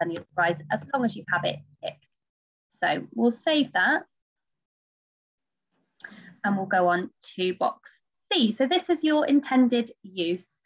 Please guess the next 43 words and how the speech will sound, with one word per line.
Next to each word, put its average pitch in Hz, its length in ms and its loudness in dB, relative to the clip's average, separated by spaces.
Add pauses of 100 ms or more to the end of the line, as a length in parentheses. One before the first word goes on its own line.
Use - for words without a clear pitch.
(320)
So 240 80 -4
you've 233 160 2
got - 160 -4
three 370 160 0
categories 226 540 -2
here. 202 280 -2 (400)
You've 226 140 -4
got - 140 -8
commercial 330 400 0
samples, 233 580 2 (100)
international 202 500 -2
trade 196 280 -6
fair, 190 340 2
and 202 140 0
professional 175 560 -4
equipment. - 540 -6 (420)
Um, 220 240 2 (300)
for 302 80 4
those 330 220 6
of 302 80 -2
you 285 140 6
who 262 180 4
are, 240 280 2
who 240 160 6
are 226 120 0
familiar 226 400 0
with 214 220 -6
carnets, 208 460 -2
you'll 214 140 -4
know 202 300 0
that 202 160 -4
not 233 280 2
all 208 160 0
countries 202 520 -4
accept - 440 -6
all 185 160 -6
categories. 196 680 -4 (420)
Um, 202 340 2 (240)
so 214 400 2
you'll 233 220 4
just 320 220 -4
need 311 160 0
to 269 80 -16